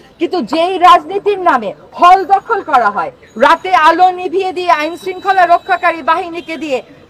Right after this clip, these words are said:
ছাত্রলীগের সমর্থনে গুলি করা হয়, আমরা সেই ছাত্র রাজনীতি কোনোভাবেই চাই না। আমরা বিশ্ববিদ্যালয়গুলোতে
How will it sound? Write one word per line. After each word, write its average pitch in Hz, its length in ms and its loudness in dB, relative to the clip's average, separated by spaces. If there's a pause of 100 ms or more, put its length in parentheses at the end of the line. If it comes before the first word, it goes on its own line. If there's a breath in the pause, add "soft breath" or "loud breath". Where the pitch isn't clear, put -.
(120)
ছাত্রলীগের 349 760 -2 (120)
সমর্থনে 339 560 0 (100)
গুলি 320 280 -8
করা 277 220 0
হয়, 214 140 -2 (280 loud breath)
আমরা 320 180 2 (100)
সেই 320 180 -6 (100)
ছাত্র 285 240 -4 (140)
রাজনীতি 262 320 -4 (160)
কোনোভাবেই 285 560 2
চাই 170 240 -8
না। 156 60 -10 (400 soft breath)
আমরা 320 180 2 (120)
বিশ্ববিদ্যালয়গুলোতে 359 1120 0